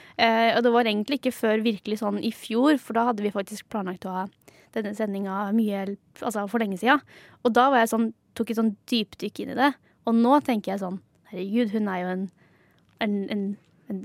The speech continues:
ordentlig dritkul, liksom, stor figur i, liksom, kulturell historie, liksom.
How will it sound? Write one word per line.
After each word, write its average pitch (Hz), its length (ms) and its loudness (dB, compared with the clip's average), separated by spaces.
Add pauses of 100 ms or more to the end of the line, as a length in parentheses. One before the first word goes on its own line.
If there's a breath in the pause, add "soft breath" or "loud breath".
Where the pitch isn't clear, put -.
ordentlig 220 680 0 (360)
dritkul, 202 720 0
liksom, 190 400 2 (640)
stor 214 400 2
figur 233 640 4
i, 226 240 2
liksom, 208 460 2 (420 soft breath)
kulturell 202 500 0
historie, 202 680 -6
liksom. 233 320 -2